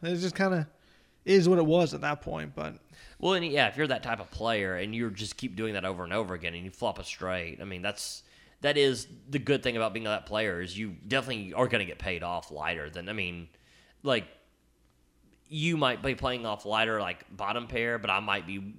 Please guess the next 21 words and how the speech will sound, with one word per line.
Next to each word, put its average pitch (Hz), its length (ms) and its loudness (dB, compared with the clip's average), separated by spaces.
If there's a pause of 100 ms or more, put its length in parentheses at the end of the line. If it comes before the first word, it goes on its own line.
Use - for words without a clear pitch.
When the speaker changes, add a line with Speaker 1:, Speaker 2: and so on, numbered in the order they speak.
Speaker 2:
mine 113 480 -4
might 95 300 -6
be 92 160 -14 (100)
middle 110 280 -2
or 98 120 -2
top 104 360 -6
pair. 131 400 -2 (240)
But, 123 100 2
I 110 60 2
mean, 95 460 -6
I'd 104 220 -2 (140)
take 123 220 -2
top 117 240 -2
pair 123 300 0
way 110 280 0
long, 104 360 -2
way, 104 460 -4
well, 110 240 -2
obviously 120 360 -6
I 76 160 -4
did. 85 380 -8